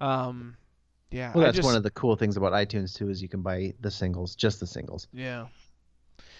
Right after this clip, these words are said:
Speaker 1: Yeah, I just have very distinct memories of Hollywood in particular. I mean, there was the Video Update right up the street that we would frequent, but,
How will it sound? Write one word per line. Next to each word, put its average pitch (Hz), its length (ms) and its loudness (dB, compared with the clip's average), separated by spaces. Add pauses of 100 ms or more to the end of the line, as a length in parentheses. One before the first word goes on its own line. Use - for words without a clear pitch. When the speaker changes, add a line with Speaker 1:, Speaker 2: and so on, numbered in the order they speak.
(220)
Speaker 1:
Yeah, 135 140 -6
I 131 60 -4
just 160 200 -2
have 147 200 4
very 135 440 -4 (480)
distinct 139 380 -4
memories 131 520 -8
of 127 240 -10 (640)
Hollywood 127 560 -6
in 131 120 -10
particular. 123 640 -8
I 127 60 -12
mean, 131 180 -10
there 135 140 -6
was 135 240 -6
the 139 60 -8
Video 135 420 -6
Update 117 300 -8
right 139 180 -10
up 131 100 -18
the 135 100 -14
street 135 360 -12
that 92 140 -12
we 135 120 -10
would 131 160 -10
frequent, 127 720 -8
but, 117 240 -10